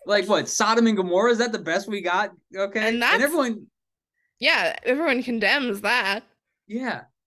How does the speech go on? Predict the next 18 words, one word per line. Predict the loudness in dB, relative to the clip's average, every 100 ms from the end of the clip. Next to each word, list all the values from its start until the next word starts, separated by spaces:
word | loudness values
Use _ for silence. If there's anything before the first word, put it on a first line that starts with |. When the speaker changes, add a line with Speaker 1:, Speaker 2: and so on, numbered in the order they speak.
| _ _ _ _ _ _
Speaker 2:
Uh, | -2 2 2
Speaker 1:
We |
need | 0
some, | -4 -8 -4
like, | -2 -2
r-, | -6 -8 -4 -2
we | -2
need | 0 -2
some | -2 -4 -2
divine | -2 -2 0 0 0 -2
horniness. | -2 -4 -4 -6 -10 -16 -12
Uh, | -4 -2 -2 -4 -8 -6 -6 0 0
Speaker 2:
<laughs> | 0 -6 -6 -2
Speaker 1:
we | -2
need | 0 -2
updates. | -2 -4 -4 -4 -4 -10 -12 -10 -10 -14 -16
Speaker 2:
Yes. | -4 -2 -2 -6 -14 -18 _ _ _ _ _ _
Um, | 0 0 0 -4